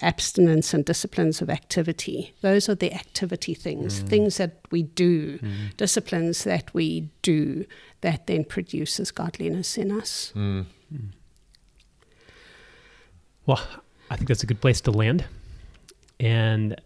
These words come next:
Speaker 2: I love this conversation because for us as, um,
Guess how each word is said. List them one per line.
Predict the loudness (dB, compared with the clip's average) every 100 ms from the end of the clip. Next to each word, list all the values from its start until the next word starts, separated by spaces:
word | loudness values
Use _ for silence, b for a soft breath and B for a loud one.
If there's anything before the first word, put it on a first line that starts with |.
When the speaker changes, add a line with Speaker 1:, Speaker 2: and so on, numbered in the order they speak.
| _ _ _
Speaker 2:
I | 2
love | 4 4 4 4
this | 2 0
conversation | -2 -2 -2 0 0 0 -6 -6
because | -8 -6 -6 -6 -8 -10 -12 -20 _ _
for | -20 -2 2 4
us | 4 2 2
as, | 0 2 0 -4 -8 -8
um, | -6 -6 -8